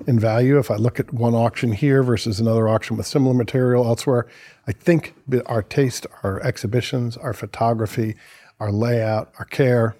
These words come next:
passion, we just can, and then people, sometimes they just wanna pay less commission 'cause the, you know, the seller pays a commission, the buyer pays a commission, and that's how we create income here.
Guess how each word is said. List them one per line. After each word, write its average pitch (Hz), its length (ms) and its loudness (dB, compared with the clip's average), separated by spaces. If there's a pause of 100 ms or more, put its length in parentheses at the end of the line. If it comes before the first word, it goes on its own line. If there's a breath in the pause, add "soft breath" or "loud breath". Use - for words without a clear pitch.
passion, 113 560 -2 (500 loud breath)
we 117 100 0
just - 360 -4
can, 104 280 -2 (420 loud breath)
and 143 100 -10
then 202 300 -12
people, 214 300 -4 (200)
sometimes 160 420 2
they 147 80 4
just 143 180 0
wanna 147 140 4
pay 139 340 4 (460 soft breath)
less 110 240 0
commission 165 560 2
'cause 104 220 -4
the, 113 180 -4 (140)
you - 100 -2
know, 110 80 0
the 107 120 -2
seller 113 360 0
pays 113 320 -2
a 117 40 -10
commission, 104 600 -4 (300)
the 120 60 -2
buyer 104 360 0
pays 110 320 -6
a 120 40 -8
commission, 107 440 -8
and 107 160 -6
that's 107 220 -8
how 107 120 -4
we 110 140 -6
create 104 320 -6
income 107 320 -8
here. 107 220 -10